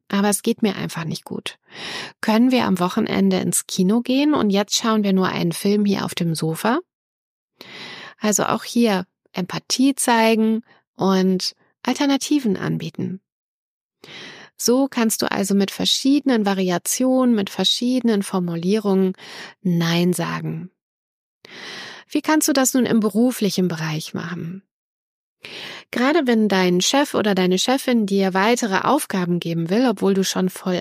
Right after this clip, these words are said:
ausgelastet bist, könntest du zum Beispiel sagen,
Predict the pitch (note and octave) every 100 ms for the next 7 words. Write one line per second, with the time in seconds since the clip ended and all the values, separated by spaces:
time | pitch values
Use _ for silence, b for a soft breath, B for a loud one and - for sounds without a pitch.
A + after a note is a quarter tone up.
0 | - - C#4 - F3 E3+ D#3+ - F3 G3
1 | C#4+ - _ B B B B - A3+ C4
2 | D#4 - B3 A3 G3 F3+ - E3+ E3 E3
3 | F3 A#3+